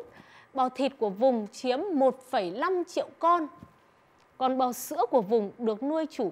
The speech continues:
yếu trên cao nguyên Mộc Châu. Đàn lợn của vùng là bảy phẩy hai triệu con theo như số liệu thống kê năm hai nghìn không trăm mười lăm. Như vậy,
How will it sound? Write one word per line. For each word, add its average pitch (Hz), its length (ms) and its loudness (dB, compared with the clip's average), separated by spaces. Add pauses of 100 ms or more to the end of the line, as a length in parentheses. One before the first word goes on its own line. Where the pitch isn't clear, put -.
yếu 202 300 -4
trên 302 220 -6
cao 294 180 -2
nguyên 285 340 -4
Mộc 220 200 -4
Châu. 302 300 0 (1300)
Đàn 285 220 4
lợn 302 300 2
của 208 200 4
vùng 233 360 4 (680)
là 262 220 2
bảy 247 280 4
phẩy 196 320 0
hai 339 420 -4
triệu - 280 -2
con 339 300 4 (100)
theo 294 120 -4
như 294 100 -2
số 262 220 -4
liệu 277 280 -4
thống 214 200 -6
kê 285 260 0
năm 262 220 -6
hai 262 160 -8
nghìn 214 280 -4
không 247 200 -10
trăm 247 320 -10
mười 185 120 -6
lăm. 233 180 -6 (2250)
Như 269 160 0
vậy, 262 200 2